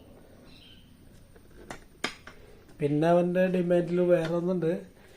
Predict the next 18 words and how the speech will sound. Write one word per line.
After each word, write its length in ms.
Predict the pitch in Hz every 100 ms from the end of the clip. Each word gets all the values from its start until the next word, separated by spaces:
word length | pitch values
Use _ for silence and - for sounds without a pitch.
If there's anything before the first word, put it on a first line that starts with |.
| - - -
സമയാനേരത്തിന് 800 | 147 147 151 156 160 156 - 165 180
അവന് 160 | 180 175
ഭക്ഷണം 260 | 170 160 151
കൊടുക്കാനാണ് 400 | 151 147 135 123 139
കറക്റ്റ് 360 | 131 - 156 147
ടൈമിന് 400 | 143 120 113 110 - - - - - - - - - - _ -
അല്ലേ 160 | 175 139 135 226 254 - _ _ _ _ - _ - - - - - _ - - - - _ - - - - - - - - - _ - -
ബ്രൂണോ? 280 | 170 180 220 226 - - - - - - - - - - - _ - - - - - - 175
ഉച്ചയ്ക്ക് 400 | - 170 160 190 196
ഒരു 100 | 180
മണി 140 | 180 180
രണ്ട് 180 | 185 165 160
മണിയൊക്കെയാണ് 340 | 165 165 160
അവൻ്റെ 200 | 147 139 123
ഇത് 100 | 117 120 - - 139
ഡിമാൻഡുകൾ 420 | 131 131 123 120 123
ഭക്ഷണം. 320 | 123 - 120 - - - - - - - - -
കാലത്ത് 380 | 139 139 139